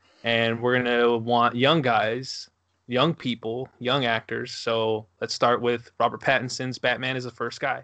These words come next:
first character you see in this earth. Okay, next, boom, let's drop Michael B. Jordan's Superman in there. And that's his Superman,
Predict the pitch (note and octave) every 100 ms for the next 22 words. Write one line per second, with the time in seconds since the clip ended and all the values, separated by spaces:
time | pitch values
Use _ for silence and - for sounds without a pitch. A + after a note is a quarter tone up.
0 | _ - B2+ - - - C3 B2 B2+ A#2+
1 | - B2+ A#2 G#2+ G#2 A#2 _ _ _ _
2 | _ _ C3+ C3 B2+ C3+ B2+ C3 - -
3 | _ _ D3+ C3 A2+ A2+ - C3 A#2+ -
4 | _ - _ _ _ _ _ _ _ B2+
5 | B2 C#3 C3 B2+ C3 C3 B2+ A#2 A2+ -
6 | C3+ A#2+ A2+ A2 - A#2 B2 C3+ - _
7 | _ _ A#2 A#2 A#2+ E3+ F3 - - -
8 | - -